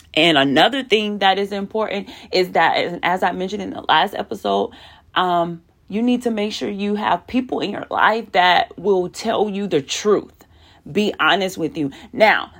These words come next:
there's a difference between telling you the truth to help you and to help you grow and build and improve, and versus someone that's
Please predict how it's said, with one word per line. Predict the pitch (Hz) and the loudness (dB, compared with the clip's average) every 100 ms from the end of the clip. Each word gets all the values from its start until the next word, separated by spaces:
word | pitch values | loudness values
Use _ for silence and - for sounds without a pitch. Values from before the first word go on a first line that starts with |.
| 196 | 2
there's | 196 277 | 6 6
a | 285 | 4
difference | 165 233 320 311 262 | 2 4 4 0 -2
between | - 202 - 240 208 190 | 0 -2 -2 -4 -4 -6
telling | - 240 277 262 | 0 0 2 0
you | 240 | -2
the | 220 | -2
truth | 180 - 226 214 277 - - - | -4 -4 0 2 2 -4 -20 -4
to | - 185 | 2 2
help | 165 185 - 247 - | 4 4 4 4 0
you | 294 339 339 - - _ _ - | 2 4 2 -4 -20 _ _ 2
and | 220 208 | 2 2
to | - 185 | -2 -2
help | 185 233 240 | 2 2 2
you | 233 226 | 0 -4
grow | 175 - 160 127 208 302 | -4 -6 4 6 6 4
and | 269 165 | 0 -4
build | 143 233 285 262 | -2 0 0 -2
and | 190 | -4
improve, | 156 - 240 269 330 349 - - - - | -4 0 2 4 2 -2 -10 -20 -20 0
and | 247 226 220 208 208 196 _ _ _ _ _ _ - | 4 4 4 2 -2 -6 _ _ _ _ _ _ 2
versus | 214 240 233 220 196 196 - _ _ _ _ _ _ _ | 6 6 6 2 2 -2 -6 _ _ _ _ _ _ _
someone | - 247 214 202 | 0 2 2 4
that's | 160 175 190 | 4 4 2